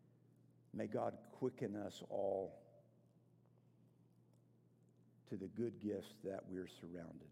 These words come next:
by. Would you do this with me for just a second? Would you just pause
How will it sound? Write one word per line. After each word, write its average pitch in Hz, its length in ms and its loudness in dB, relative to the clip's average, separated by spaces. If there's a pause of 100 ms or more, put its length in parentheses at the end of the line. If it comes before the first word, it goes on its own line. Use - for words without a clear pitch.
by. - 300 -14 (1900)
Would 131 140 2
you 170 80 0
do 151 180 4
this 170 320 -2
with 139 220 -2
me 135 280 -2
for 131 80 -8
just 131 260 -8
a 135 40 -10
second? 120 440 -10 (3000)
Would 147 140 2
you 220 80 2
just 220 360 -2
pause 135 720 0